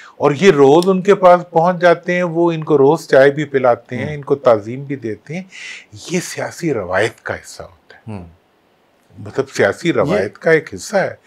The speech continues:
Speaker 1: उसी के मुताबिक वो इनको डील कर रहे हैं। अब उससे ये कुछ भी मतलब
Speaker 2: हम्म।
Speaker 1: ले लें।
Speaker 2: ठीक है।
Speaker 1: तो मतलब
Speaker 2: आप कह रहे हैं कि वो जो गैर सियासी अनासिर हैं, वो मौलाना साहब की स्टेटमेंट का पर्पस और मौलाना साहब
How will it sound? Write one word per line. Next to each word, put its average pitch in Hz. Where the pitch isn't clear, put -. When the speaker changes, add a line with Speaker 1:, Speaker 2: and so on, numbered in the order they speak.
Speaker 1:
उसी 214
के 233
मुताबिक 117
वो 127
इनको 135
डील 170
कर 170
रहे 170
हैं। 170
अब 156
उससे 175
ये 190
कुछ 190
भी 214
मतलब 196
Speaker 2:
हम्म। 170
Speaker 1:
ले 160
लें। 160
Speaker 2:
ठीक 131
है। 95
Speaker 1:
तो 147
मतलब 156
Speaker 2:
आप 156
कह 156
रहे 165
हैं 175
कि 170
वो 160
जो 151
गैर 123
सियासी 135
अनासिर 120
हैं, 131
वो 123
मौलाना 113
साहब 120
की 117
स्टेटमेंट 113
का 117
पर्पस 117
और 110
मौलाना 104
साहब 107